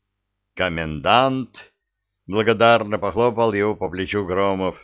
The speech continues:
«Только ты можешь еще называть меня так». Вздохнул, помолчал, отвел взгляд. «Считай это моей последней просьбой.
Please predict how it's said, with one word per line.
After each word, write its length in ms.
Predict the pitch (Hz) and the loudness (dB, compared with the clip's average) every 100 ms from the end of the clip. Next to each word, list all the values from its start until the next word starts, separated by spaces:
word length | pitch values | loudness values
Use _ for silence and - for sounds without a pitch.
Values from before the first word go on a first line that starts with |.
| _ _ _ _ _ _ _ _ _ _ | _ _ _ _ _ _ _ _ _ _
«Только 420 | 151 190 185 156 | 6 8 6 4
ты 380 | 160 135 151 151 | 4 4 4 4
можешь 500 | 127 127 123 120 113 | 4 4 4 2 0
еще 320 | 123 113 120 | -2 -2 -2
называть 600 | 117 107 90 101 92 76 76 | -2 -2 -4 -2 -2 -4 -8
меня 260 | 78 78 | -12 -12
так». 300 | 76 69 62 _ - - _ _ _ _ _ | -12 -10 -10 _ -20 -20 _ _ _ _ _
Вздохнул, 920 | 73 82 85 117 110 131 156 151 - _ _ _ - | -16 -14 -2 0 0 0 0 -2 -6 _ _ _ -6
помолчал, 840 | 90 90 92 117 131 131 123 - _ _ _ _ _ - | -2 -2 0 4 6 6 2 -6 _ _ _ _ _ -12
отвел 420 | 82 85 123 127 | -10 0 0 0
взгляд. 680 | 82 71 95 98 98 85 - - _ _ _ _ _ _ _ _ _ _ _ | -4 -8 -2 0 2 0 -6 -20 _ _ _ _ _ _ _ _ _ _ _
«Считай 580 | - 95 110 156 165 151 | -8 -6 0 4 8 8
это 280 | 147 139 131 | 6 4 0
моей 400 | 127 131 135 127 | 0 2 2 2
последней 640 | 117 - 117 127 113 113 | -2 -4 -4 -4 -2 -2
просьбой. 760 | 92 120 123 78 71 64 57 | 0 2 2 0 -6 -12 -12